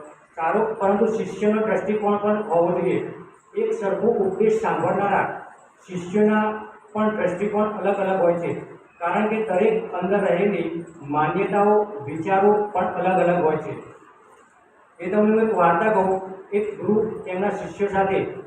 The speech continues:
એક જંગલમાંથી પસાર થઈ રહ્યા હતા. તો ગુરુ અને શિષ્યની નજર એક બાળક ઉપર પડી. જે બાળક આંબા ઉપરથી કેરી પાડી રહ્યો હતો, એટલે બાળકે જેવી, જેવો પથ્થર માર્યો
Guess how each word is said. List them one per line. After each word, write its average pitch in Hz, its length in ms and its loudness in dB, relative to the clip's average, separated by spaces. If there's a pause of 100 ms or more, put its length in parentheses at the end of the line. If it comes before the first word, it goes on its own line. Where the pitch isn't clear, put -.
(120)
એક 202 220 -2
જંગલમાંથી 196 560 2
પસાર 185 520 -2
થઈ 175 120 -2
રહ્યા 156 240 0
હતા. - 260 -6 (580)
તો 214 60 -2
ગુરુ 220 340 2
અને 220 160 2
શિષ્યની 202 500 -2
નજર 180 460 -2 (680)
એક 208 200 -2
બાળક 202 300 0
ઉપર 190 200 -2
પડી. - 200 -2 (540)
જે 196 100 2
બાળક 202 640 2
આંબા 180 300 0
ઉપરથી 214 400 4
કેરી 185 460 0 (120)
પાડી 175 200 -4
રહ્યો 165 220 0
હતો, 139 160 -6
એટલે - 480 -10
બાળકે 185 400 4
જેવી, 208 380 2 (460)
જેવો 175 160 0
પથ્થર 190 380 0
માર્યો 208 380 4